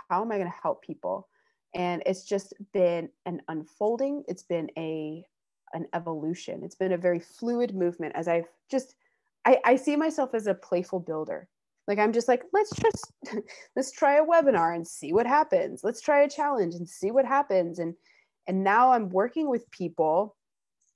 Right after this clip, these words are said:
one-on-one, helping them through the same way that I was helped, just walking them through their inner blueprint and going deep into, like, who they are. They're literally, I'm just a guide helping them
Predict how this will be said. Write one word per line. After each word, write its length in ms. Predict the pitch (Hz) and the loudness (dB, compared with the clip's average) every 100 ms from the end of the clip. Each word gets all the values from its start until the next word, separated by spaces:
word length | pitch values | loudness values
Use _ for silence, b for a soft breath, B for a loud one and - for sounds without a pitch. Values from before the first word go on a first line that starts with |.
| - | -12
one-on-one, 1040 | 196 208 240 240 220 202 233 214 180 185 185 _ _ _ _ _ _ _ _ _ _ _ - | 0 2 4 2 0 0 2 2 0 -4 -8 _ _ _ _ _ _ _ _ _ _ _ -12
helping 500 | - 240 254 285 240 | 0 2 2 0 2
them 300 | 208 196 190 _ _ - - | 0 0 -8 _ _ -20 -14
through 320 | - - - | -2 0 0
the 140 | 190 220 | -2 -6
same 360 | - 208 196 | -2 0 0
way 160 | 240 240 | 0 0
that 100 | 214 | 2
I 100 | 180 | 2
was 160 | 202 196 | 2 0
helped, 360 | - 156 - | -2 -4 -4
just 240 | 185 180 - - | -8 -8 -12 -10
walking 420 | 185 165 196 240 | 2 2 2 -2
them 180 | 220 202 | -4 -4
through 200 | 214 214 | -6 0
their 120 | 185 | 0
inner 220 | - 190 196 | 0 -2 -2
blueprint 520 | 202 220 - 170 - | -4 -8 -6 -6 -4
and 140 | 175 | -2
going 280 | 185 180 180 - | 0 0 -2 -6
deep 260 | 220 226 | -6 -4
into, 180 | 226 190 | -4 -2
like, 240 | 175 160 - - | -2 -4 -8 -4
who 160 | 262 | 0
they 120 | 240 | 2
are. 220 | 196 175 170 | 2 0 0
They're 280 | 190 - - _ - | 0 -2 -4 _ -10
literally, 380 | 208 294 320 269 | -2 2 2 2
I'm 120 | 190 | 0
just 200 | 208 - | -4 -6
a 60 | 180 - | -6 0
guide 380 | 180 180 170 165 | 2 4 2 0
helping 420 | - 180 208 208 | -2 -2 -2 -4
them 240 | 185 175 | -4 -4